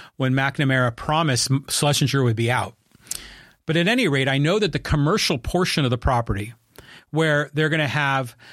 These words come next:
um, you know, there's supposed to be a restaurant, bar, cafe of some kind. There's all of the, um, uh, the farming, you know, there's gonna be, like, a community farm that's gonna be there.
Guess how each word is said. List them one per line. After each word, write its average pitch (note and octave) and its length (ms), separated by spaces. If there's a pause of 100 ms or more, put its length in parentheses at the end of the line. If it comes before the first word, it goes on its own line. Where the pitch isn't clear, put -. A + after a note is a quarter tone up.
(280)
um, B2+ 480 (160)
you D3 220
know, B2+ 140
there's C#3 180
supposed F#3 260
to E3+ 60
be C3 200
a A#2+ 280 (160)
restaurant, D3 540
bar, B2+ 340
cafe B2+ 540
of A#2+ 100
some B2+ 240
kind. A#2+ 440 (400)
There's C#3 240
all D#3 260
of B2 140
the, B2 260
um, G#2+ 420 (560)
uh, A2+ 280 (560)
the C#3 120
farming, E3+ 680
you D#3 180
know, C#3+ 80
there's D3 160
gonna E3+ 180
be, D3+ 220
like, C3+ 320
a A#2 240 (220)
community D#3+ 500
farm D3 600
that's C#3+ 200
gonna D3 200
be C#3 200
there. C3 280